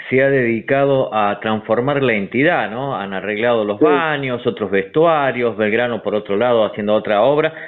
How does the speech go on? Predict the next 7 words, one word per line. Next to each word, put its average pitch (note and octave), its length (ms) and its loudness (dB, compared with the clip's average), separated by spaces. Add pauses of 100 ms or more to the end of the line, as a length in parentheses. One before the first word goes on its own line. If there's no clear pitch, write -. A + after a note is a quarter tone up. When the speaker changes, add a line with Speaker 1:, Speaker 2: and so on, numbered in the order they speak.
(160)
Speaker 1:
y B2+ 160 2
ustedes, C#3+ 580 2
en A#2 80 -6
este A2 220 -4
caso C3+ 260 0
las G#2+ 120 0
academias, A2 640 0